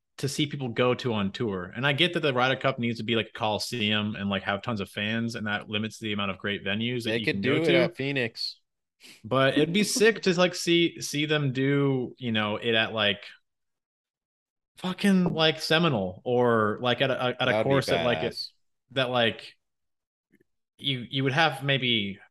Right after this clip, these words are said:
Speaker 1: half the spectators, like, but the golf, and I guess that golf course is kind of fit in a way where it'd be hard to get anyone out in the middle of the course, but
Speaker 2: It was just an
Speaker 1: just one of
Speaker 2: example,
Speaker 1: those,
Speaker 2: though. They're,
Speaker 1: yeah.
Speaker 2: like, you could do it at, at fucking Pinehurst,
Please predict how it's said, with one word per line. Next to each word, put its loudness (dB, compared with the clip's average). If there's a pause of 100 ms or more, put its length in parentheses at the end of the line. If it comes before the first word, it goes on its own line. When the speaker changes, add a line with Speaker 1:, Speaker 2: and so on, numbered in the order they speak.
(280)
Speaker 1:
half 0
the -6
spectators, -6
like, 0 (100)
but -2 (580)
the -10
golf, -4
and -4
I -4
guess -2
that -2
golf -2
course -8
is -12
kind -6
of -10
fit -10
in -12
a -10
way -6
where -10
it'd -12
be -14
hard -12
to -14
get -12
anyone -14
out -10
in -10
the -10
middle -10
of -14
the -14
course, -10
but -8
Speaker 2:
It -2
was -2
just -2
an -6
Speaker 1:
just -2
one 2
of -
Speaker 2:
example, 0
Speaker 1:
those, 6
Speaker 2:
though. -4
They're, 0
Speaker 1:
yeah. -4
Speaker 2:
like, 0
you -6
could -6
do 2
it 4
at, 2
at 0 (160)
fucking 0
Pinehurst, -4